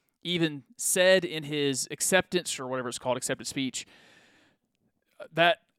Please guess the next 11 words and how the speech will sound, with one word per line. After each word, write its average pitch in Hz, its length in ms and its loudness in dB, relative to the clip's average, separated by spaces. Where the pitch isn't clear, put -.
all 180 260 12
the 175 100 2
people 208 300 4
there 240 320 2
were 160 180 6
ordained 165 560 2
by 175 220 6
God 170 320 6
to 165 100 -2
be 185 300 2
there. 110 380 -4